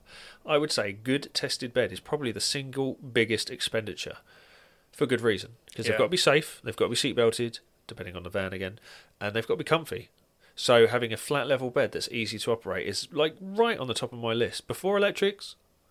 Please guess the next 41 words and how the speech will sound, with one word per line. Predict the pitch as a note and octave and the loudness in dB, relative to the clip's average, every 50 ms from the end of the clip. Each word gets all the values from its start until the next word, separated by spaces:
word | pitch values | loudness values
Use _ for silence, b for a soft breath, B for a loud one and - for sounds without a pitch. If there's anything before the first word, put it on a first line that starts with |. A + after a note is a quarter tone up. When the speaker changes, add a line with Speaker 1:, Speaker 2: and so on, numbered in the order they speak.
| _ - | _ -8
Speaker 1:
before | C#3 C3 - E3+ E3 | -6 -4 -2 -2 2
gas, | D#3 D#3 D3 D3 C#3 - - - - - - - _ - | 6 6 6 6 6 4 0 -4 -4 -8 -10 -14 _ -8
before | C#3 B2+ - D3+ D3+ | -8 -2 2 4 6
the | E3 D3+ - | 6 6 4
furniture, | - - D3+ C#3+ C#3 C3 - - C#3 C3 B2 B2+ b b b b b b b b b b | 6 6 4 4 4 0 0 2 4 4 4 2 b b b b b b b b b b
you're | D#3+ E3 | -2 0
sleeping | - - F3 E3+ D#3+ - D#3 D#3 | 0 2 2 2 0 0 -2 0
in | D3 | 0
that | C#3 G#2 D3+ | 0 2 4
van. | D#3 D#3 A#2+ | 4 2 2
And | F#2+ G#2 | 2 -2
if | A2 - - | -4 -2 0
you | C#3+ | 0
want | D#3+ E3+ - | 0 0 4
to | - D3 | 4 2
take | B2+ - | 4 4
it | |
away | - B2+ B2+ B2+ B2 A#2+ | 2 4 6 6 4 4
for | A#2+ A#2+ | 2 -2
good | B2 B2+ B2+ A#2+ - - | 0 2 0 0 2 0
periods | C3 C3 A#2+ A2+ - | 0 2 2 2 0
of | G#2+ | -2
time, | - B2+ C3 G#2+ G#2 A2+ - _ _ _ _ _ _ _ - | -6 -4 -4 -6 -6 -10 -16 _ _ _ _ _ _ _ -12
having | - A#2 A2+ A2 G#2+ | -12 -8 -8 -6 -8
a | G#2 | -4
good | - A2 G2+ - - | -4 -4 -4 0 -2
bed | F#2 F2+ F#2 | -2 -2 -2
in | F2+ | -8
that. | F#2 F#2 - - _ _ - - | -10 -12 -14 -16 _ _ -16 -6
Speaker 2:
Yeah, | C#3+ B2 A#2+ A#2 A#2 | -2 -2 0 0 -2
and | A#2 | -4
before | B2+ C#3 - - E3+ D3 - | -6 -8 0 2 2 2 4
testing | - - D3+ - - - - A2 | 4 4 4 4 2 -4 -4 -6
it | F2+ | -8
as | E2 - - | -8 -6 0
well, | C3 B2+ A2 G2 G2 | 2 2 2 2 -2
just | - C#3+ - - | -4 -6 -6 -4
sort | - C#3 B2 A2+ | -4 -2 -4 -4
of | G#2 - b b b b b b b b b b _ - | -4 -8 b b b b b b b b b b _ -18
visually, | A2+ A2 B2+ C3+ - - G#2 D2+ C#2 - - - _ _ _ _ - | -6 -4 -2 -2 -2 -4 -6 -8 -10 -12 -12 -18 _ _ _ _ -20
is | - - - B2+ B2 A2+ - - - | -18 -12 -4 -4 -4 -2 -2 -6 -8